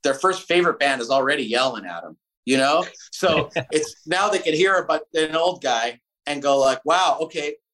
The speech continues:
Speaker 1: I can kind of get into this." Whereas opposed to, to nineteen seventy-one,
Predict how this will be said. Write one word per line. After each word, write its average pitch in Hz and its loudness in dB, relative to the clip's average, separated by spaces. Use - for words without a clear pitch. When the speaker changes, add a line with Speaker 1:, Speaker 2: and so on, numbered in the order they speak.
Speaker 1:
I 160 0
can 160 -8
kind 156 -2
of - -8
get 143 -4
into 170 -4
this." 104 -10
Whereas 147 0
opposed 143 -2
to, 123 -2
to 120 0
nineteen 139 0
seventy-one, 120 -2